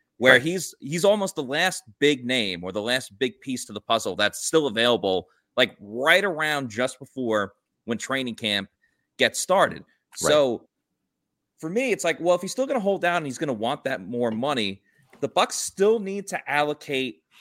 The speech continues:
Speaker 1: some of those dollars to get Gronk back, or if
Speaker 2: Right.
Speaker 1: they wanna bring in a, another veteran. So as much as I would really like Clowney, I think he's gonna be too expensive, but it makes sense. He's one of the top edge rushers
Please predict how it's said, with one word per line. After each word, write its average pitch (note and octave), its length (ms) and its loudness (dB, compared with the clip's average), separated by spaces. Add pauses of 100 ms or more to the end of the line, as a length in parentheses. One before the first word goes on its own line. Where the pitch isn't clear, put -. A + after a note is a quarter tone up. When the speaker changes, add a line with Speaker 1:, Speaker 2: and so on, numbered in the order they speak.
(320)
Speaker 1:
some C#3 280 -2
of - 20 -4
those B2+ 220 0
dollars A#2+ 480 0
to A#2+ 120 -12
get G#2+ 240 2
Gronk B2+ 340 -4
back, D2 320 -12
or G#2 420 -2
if F#2+ 160 -2
Speaker 2:
Right. D#2 120 0
Speaker 1:
they A2+ 120 -2
wanna A2+ 220 0
bring A#2 200 -2
in A2+ 80 -4
a, G#2 40 0
another A2+ 320 -2
veteran. E2 340 -10
So A2+ 240 0
as C3 200 -4
much D#3 240 -2
as G#3 120 -10
I C3+ 100 0
would A#2 220 -6
really C3 240 -2
like A#2 180 -4
Clowney, B2 340 -2
I A#2 60 -4
think C3 140 -8
he's B2 100 -12
gonna A#2 140 -8
be G#2 120 -6
too A#2 200 -4
expensive, A2 540 -8
but G3+ 120 6
it G3 80 2
makes F#3 220 0
sense. C3 260 0
He's A2 160 -6
one A#2 140 -2
of G2+ 40 -6
the G2 60 -2
top G#2 300 -2
edge G2+ 200 0
rushers F#2 480 -4